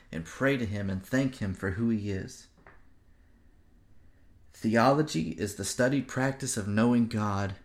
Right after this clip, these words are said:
and knowing him is anything but boring.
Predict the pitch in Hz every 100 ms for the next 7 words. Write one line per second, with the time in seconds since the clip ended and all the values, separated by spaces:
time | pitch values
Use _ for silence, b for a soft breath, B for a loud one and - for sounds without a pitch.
0 | b b b b - 104 113 135 135 120
1 | 113 123 120 101 - - _ _ - -
2 | - 139 147 139 127 123 113 110 104 104
3 | 101 101 98